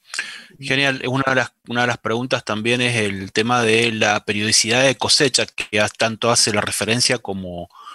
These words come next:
como el S N R D, eh, porque, bueno, eh, dicen que por ahí demora un poco en,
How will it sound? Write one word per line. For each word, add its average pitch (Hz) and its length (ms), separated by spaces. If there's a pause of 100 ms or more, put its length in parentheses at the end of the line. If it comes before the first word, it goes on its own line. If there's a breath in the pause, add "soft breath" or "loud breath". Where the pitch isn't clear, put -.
(140 loud breath)
como 95 200
el 101 80
S 104 140
N 107 100
R 107 160
D, 120 260 (520 soft breath)
eh, 90 520 (100)
porque, 92 460
bueno, 101 380 (280)
eh, 85 560 (560)
dicen 101 360
que 95 340
por 92 380
ahí 98 140
demora 107 340
un 110 140
poco 113 320
en, 101 120